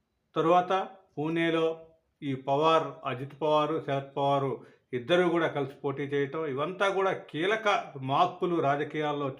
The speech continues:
చోటు చేసుకున్నా సరే బీజేపీ తన సత్తా చాటుకోవటం అయితే ఇక్కడ చెప్పుకోవాల్సిన విషయం. ఇదే ఇప్పటిదాకా అంటే ఈ ప్రత్యేకంగా మొత్తం కూడా దేశవ్యాప్తంగా ఉన్న కార్పొరేషన్లో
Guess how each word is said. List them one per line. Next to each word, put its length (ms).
చోటు 240
చేసుకున్నా 420
సరే 400
బీజేపీ 720
తన 200
సత్తా 500
చాటుకోవటం 500
అయితే 600
ఇక్కడ 480
చెప్పుకోవాల్సిన 640
విషయం. 460
ఇదే 520
ఇప్పటిదాకా 880
అంటే 320
ఈ 100
ప్రత్యేకంగా 920
మొత్తం 540
కూడా 220
దేశవ్యాప్తంగా 920
ఉన్న 260
కార్పొరేషన్లో 1080